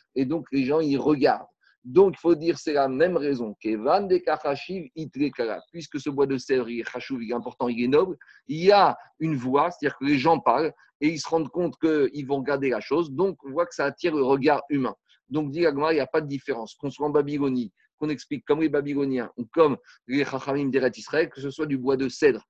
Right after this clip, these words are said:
ou que ce soit du bois à page de pigeonnier, dans les deux cas de figure, ça attire le regard humain. Si ça attire le regard humain, c'est pour ça que ça marche, pour permettre de mettre la poutre au-dessus de vingt amot.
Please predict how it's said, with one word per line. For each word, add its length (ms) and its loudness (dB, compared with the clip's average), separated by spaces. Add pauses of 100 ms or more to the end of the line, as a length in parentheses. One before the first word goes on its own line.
(220)
ou 40 -20
que 60 -20
ce 100 -2
soit 160 -2
du 120 -2
bois 240 2
à 60 0
page 220 -2
de 80 -6
pigeonnier, 460 -6
dans 100 -4
les 120 0
deux 140 2
cas 140 -2
de 60 -8
figure, 300 -6
ça 160 -4
attire 260 -6
le 80 -6
regard 300 -4
humain. 220 -4
Si 100 -12
ça 80 -4
attire 160 -8
le 40 -2
regard 160 -8
humain, 160 -6
c'est 140 -10
pour 160 -20
ça 180 -2
que 240 0
ça 300 -6
marche, 500 -4 (400)
pour 340 4 (240)
permettre 520 0 (840)
de 260 -2
mettre 380 0
la 120 0
poutre 400 -8 (240)
au-dessus 640 4
de 340 2
vingt 440 -2
amot. 360 2